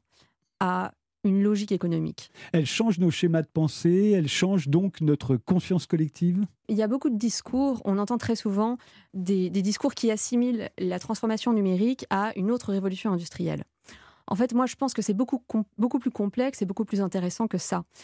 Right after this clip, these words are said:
Speaker 1: Je pense que c'est pas une révolution industrielle, je pense que c'est une révolution scientifique. Et en fait, ce que je montre dans le livre, c'est que les révolutions scientifiques, ça précède à la fois les révolutions industrielles et les révolutions politiques. Et par exemple,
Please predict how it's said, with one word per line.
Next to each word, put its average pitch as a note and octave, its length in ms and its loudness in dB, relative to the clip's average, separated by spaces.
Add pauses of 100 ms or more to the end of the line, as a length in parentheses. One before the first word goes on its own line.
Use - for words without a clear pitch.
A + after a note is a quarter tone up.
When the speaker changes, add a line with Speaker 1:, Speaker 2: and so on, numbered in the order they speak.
(200)
Speaker 1:
Je - 80 -8
pense A#3 200 -2
que G#3+ 100 -4
c'est G3 160 -2
pas A#3+ 340 -2
une F3+ 200 -2
révolution F#3 580 -2
industrielle, F#3+ 560 -2
je F3+ 80 -6
pense G#3 160 -6
que G3 80 -4
c'est - 120 -4
une F3+ 60 0
révolution G3+ 440 -4
scientifique. - 760 -8 (460)
Et F#3+ 40 -2
en F3+ 60 -2
fait, B3+ 180 -2
ce - 60 -8
que G#3 100 -4
je F#3 100 -2
montre A#3+ 380 0
dans F3 140 -4
le F#3 80 -4
livre, A#3 280 -2
c'est G3 160 -6
que F#3+ 120 -6
les F#3 80 -2
révolutions A#3+ 400 -2
scientifiques, - 640 -8
ça G3+ 120 -4
précède G#3+ 800 -2
à C4+ 80 0
la C4+ 140 -2
fois A3 420 -6
les F#3 120 -6
révolutions F#3 420 -4
industrielles G#3 420 -4
et F#3+ 60 0
les F3 80 0
révolutions F3+ 500 0
politiques. - 680 -6 (640)
Et G3+ 80 -2
par F3+ 120 -2
exemple, F#3+ 560 0